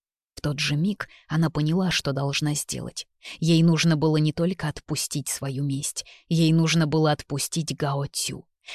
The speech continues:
позволить ему свободно уйти невредимым, не посчитавшись с ним за всё, что он сделал. Она не должна была сражаться с ним. Это было одновременно и самым трудным, и самым лёгким, что ей когда-либо доводилось делать.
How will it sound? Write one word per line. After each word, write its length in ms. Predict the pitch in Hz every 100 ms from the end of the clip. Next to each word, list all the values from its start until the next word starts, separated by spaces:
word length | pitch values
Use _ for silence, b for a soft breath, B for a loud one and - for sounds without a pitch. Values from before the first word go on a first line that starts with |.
| -
позволить 580 | 160 165 175 208 160 -
ему 300 | 151 202 196
свободно 600 | - 147 175 254 208 202
уйти 340 | 208 202 254
невредимым, 760 | 220 196 202 214 240 240 151 131 B -
не 140 | 247
посчитавшись 840 | 269 262 - 254 285 - - 226 -
с 60 |
ним 220 | 226 226
за 160 | 160 156
всё, 280 | - - -
что 200 | - 175
он 160 | 180
сделал. 520 | 180 - 175 151 170 b b b
Она 200 | 165 175
не 120 | 175
должна 480 | 160 160 165 170 175
была 240 | 151 143 131
сражаться 640 | - 151 151 160 - -
с 160 | - 147
ним. 220 | 135 - _ _ _ _ B B -
Это 180 | 175 190
было 280 | 208 208
одновременно 760 | 180 165 180 208 214 196 175 165
и 40 |
самым 460 | 165 180 180 170 170
трудным, 500 | - 262 196 156 151 B -
и 60 |
самым 360 | 180 240 240 226
лёгким, 460 | 202 202 - -
что 180 | 170 -
ей 220 | 165 156
когда-либо 500 | 160 160 156 156 151
доводилось 540 | 151 147 143 143 147 143
делать. 420 | 147 143 160